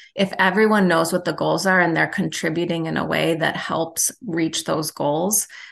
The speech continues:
then it could be, different leadership roles can pop up all the time, whether it's new ideas, new initiatives, um, whether it's leading the team in some P Ds or helping mentor a younger teacher that's just coming in and starting.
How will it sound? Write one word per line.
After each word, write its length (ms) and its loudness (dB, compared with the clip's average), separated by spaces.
then 240 2
it 200 0
could 220 -2
be, 100 -2
different 300 0
leadership 460 0
roles 360 2
can 200 -4
pop 260 -2
up 180 -2
all 140 -2
the 120 -8
time, 500 -6
whether 280 0
it's 220 0
new 180 -4
ideas, 560 0
new 160 -2
initiatives, 920 0
um, 480 0
whether 280 2
it's 200 -2
leading 400 4
the 100 4
team 340 2
in 100 4
some 240 2
P 180 -2
Ds 440 0
or 280 -2
helping 460 4
mentor 400 2
a 120 2
younger 360 -2
teacher 400 -6
that's 300 -2
just 260 -4
coming 340 -4
in 200 -2
and 140 -4
starting. 640 -2